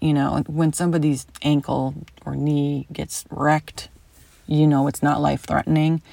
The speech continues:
Um, watching someone take a slap shot to the chest is not, is, that's a bad situation. Felt terrible for her, and she's fine, but she's not gonna play today. Um, so most importantly, she's fine.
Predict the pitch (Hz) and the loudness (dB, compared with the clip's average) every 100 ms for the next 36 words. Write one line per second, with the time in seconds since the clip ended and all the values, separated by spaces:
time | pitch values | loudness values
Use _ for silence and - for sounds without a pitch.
0 | - - - - 143 139 143 143 - 147 | -20 -20 -10 -2 0 2 2 0 0 -2
1 | - 143 143 139 127 - 131 139 185 180 | 0 2 2 0 -4 -4 -6 0 4 4
2 | - 185 - 143 - 147 147 - 120 131 | 4 2 2 -2 2 2 2 -2 -6 -6
3 | - _ 147 139 131 _ _ _ _ _ | -12 _ 0 0 -2 _ _ _ _ _
4 | _ _ _ _ _ 151 143 147 143 127 | _ _ _ _ _ 0 4 4 4 2
5 | 131 - 147 - 139 135 - 135 - - | 0 0 -4 -2 -2 -2 -4 -6 -6 -12
6 | - - _ - 160 - 143 147 135 139 | -16 -18 _ 0 0 2 -2 -4 -4 -4
7 | - 131 139 143 143 - - - - 170 | -4 -4 -2 -4 -6 -10 -20 -16 -6 -2
8 | - 165 175 185 139 - 139 127 - - | 6 8 8 4 0 -4 -4 -4 -6 -8
9 | - - - - - - - - - - | -8 -8 -10 -12 -16 -20 -20 -20 -20 -6
10 | 147 139 143 143 139 - _ - - - | -2 0 0 -2 -6 -10 _ -20 -20 -20
11 | _ - - 160 143 131 - - 170 160 | _ -8 0 2 2 0 -8 -2 0 2
12 | 156 147 151 139 131 - - - - - | 0 0 0 2 0 -2 -6 -6 -6 -6